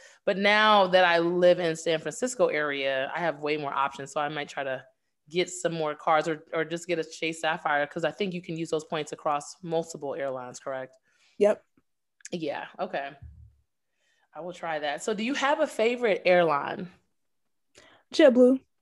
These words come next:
Speaker 2: <laughs>
Speaker 1: Okay.
Speaker 2: Yeah.
Speaker 1: Why, though? Why JetBlue?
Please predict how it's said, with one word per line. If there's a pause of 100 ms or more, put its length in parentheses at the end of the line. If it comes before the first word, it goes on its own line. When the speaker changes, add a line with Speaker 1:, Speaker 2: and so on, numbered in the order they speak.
(120)
Speaker 2:
<laughs> (420)
Speaker 1:
Okay. (280)
Speaker 2:
Yeah.
Speaker 1:
Why,
though?
Why
JetBlue?